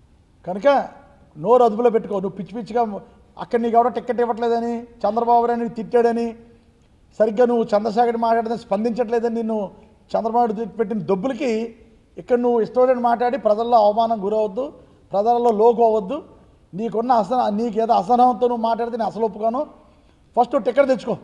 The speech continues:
నీ టికెట్ కన్ఫర్మ్ చెప్పు మీ నాయకుడి దగ్గర. మరలా ఇప్పుడు మొన్న కలిసావు కదా, మళ్ళీ ఎన్ని నెలలు ఇస్తాడో మీ నాయుడు ఇంటర్వ్యూ నీకు?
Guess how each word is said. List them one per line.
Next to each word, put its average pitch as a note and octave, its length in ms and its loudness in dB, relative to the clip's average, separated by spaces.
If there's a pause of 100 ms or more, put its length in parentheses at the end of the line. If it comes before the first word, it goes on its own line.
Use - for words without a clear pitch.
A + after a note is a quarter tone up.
(100)
నీ G#3 140 -6
టికెట్ A#3 240 -6
కన్ఫర్మ్ A3+ 340 -6
చెప్పు G#3+ 160 -2
మీ G3+ 100 -8
నాయకుడి F#3+ 280 -8
దగ్గర. D3 120 -10 (600)
మరలా A#3 220 2
ఇప్పుడు A3+ 440 0
మొన్న A3+ 200 0
కలిసావు A#3+ 260 2
కదా, C4 140 2 (180)
మళ్ళీ B3 160 4
ఎన్ని A#3+ 160 2
నెలలు C4+ 180 4
ఇస్తాడో C4 280 0
మీ A#3+ 80 -2
నాయుడు A#3 260 0
ఇంటర్వ్యూ G#3+ 260 -6
నీకు? E3+ 200 -14